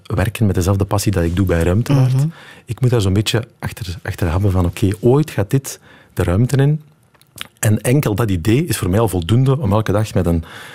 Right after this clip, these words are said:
Speaker 1: verse moed aan deze complexe problemen te beginnen.
Speaker 2: Ja,
Speaker 1: Maar
Speaker 2: ik mag jou niet nerdy noemen, hè?
Speaker 1: Oh, dat maakt eigenlijk niet zo heel veel uit. Die
Speaker 2: Nee?
Speaker 1: termen, je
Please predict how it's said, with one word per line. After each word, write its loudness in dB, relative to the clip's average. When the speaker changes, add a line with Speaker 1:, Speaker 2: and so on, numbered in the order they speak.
Speaker 1:
verse 0
moed 0
aan 0
deze 0
complexe -4
problemen 0
te -2
beginnen. -2
Speaker 2:
Ja, -2
Speaker 1:
Maar 0
Speaker 2:
ik -2
mag 4
jou 2
niet 0
nerdy 0
noemen, 0
hè? 2
Speaker 1:
Oh, 4
dat -8
maakt -6
eigenlijk -4
niet -4
zo -6
heel -2
veel -2
uit. -4
Die 2
Speaker 2:
Nee? 4
Speaker 1:
termen, 0
je -2